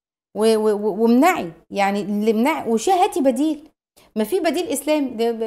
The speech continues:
مسلسل لسه مكتشفاه كده، ببعتلك اللينك بتاعه، تحفة جدًا للأطفال. واحد زيه تركي،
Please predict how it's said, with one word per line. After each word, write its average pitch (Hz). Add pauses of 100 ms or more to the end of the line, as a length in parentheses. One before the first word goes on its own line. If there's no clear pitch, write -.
مسلسل 269
لسه 254
مكتشفاه 220
كده، 247
ببعتلك 233
اللينك 233
بتاعه، 233 (140)
تحفة 262
جدًا 226
للأطفال. 220 (840)
واحد 262
زيه 254
تركي، 226